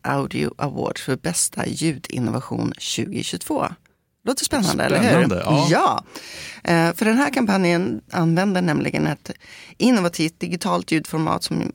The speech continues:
Speaker 1: för att hjälpa till till en god sak. Eh, nämligen välbehövliga donationer för unicef-arbete som stödjer sjukhus i Ukraina.
Speaker 2: Det är bra.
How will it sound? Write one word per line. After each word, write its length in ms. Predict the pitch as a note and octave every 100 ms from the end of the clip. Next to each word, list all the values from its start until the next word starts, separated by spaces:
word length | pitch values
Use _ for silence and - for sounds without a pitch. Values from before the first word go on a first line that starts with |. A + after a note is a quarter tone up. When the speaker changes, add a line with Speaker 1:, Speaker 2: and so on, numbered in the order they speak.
| -
Speaker 1:
för 100 | F#3
att 100 | G3+
hjälpa 220 | G#3 F#3+
till 200 | - F#3
till 120 | G3
en 180 | F3+ F3
god 320 | F#3 F#3+ F3+ - -
sak. 640 | - - - - - - - - - - - -
Eh, 260 | - E3 D3+
nämligen 600 | F3 F#3 D#3+ D3+ D3 D3
välbehövliga 920 | E3 C#3+ - D#3 D#3 D3 C#3 D3+ D3 -
donationer 1080 | - D#3+ D3+ - - G3+ F#3 F3 - F3+ G3+ _ _
för 200 | - E3
unicef-arbete 1120 | D#3 D#3+ D#3 - D3 - - D#3 D#3+ D3+ -
som 160 | - D#3+
stödjer 320 | - D3 E3
sjukhus 500 | - F3+ - - -
i 180 | - -
Ukraina. 360 | - E3+ - - -
Speaker 2:
Det 100 | -
är 40 | G2
bra. 200 | F#2